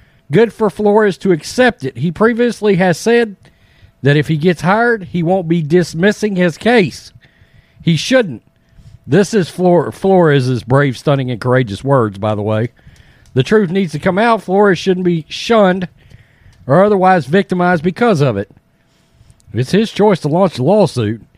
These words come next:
Meanwhile, some of the teams Flores has sued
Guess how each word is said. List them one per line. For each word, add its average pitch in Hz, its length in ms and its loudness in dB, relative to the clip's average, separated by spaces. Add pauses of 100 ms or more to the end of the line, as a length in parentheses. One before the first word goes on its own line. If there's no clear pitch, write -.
(420)
Meanwhile, 208 500 2
some 226 240 0
of 220 60 -4
the 202 80 2
teams 202 480 0
Flores 214 540 2
has 220 420 -2
sued 214 600 0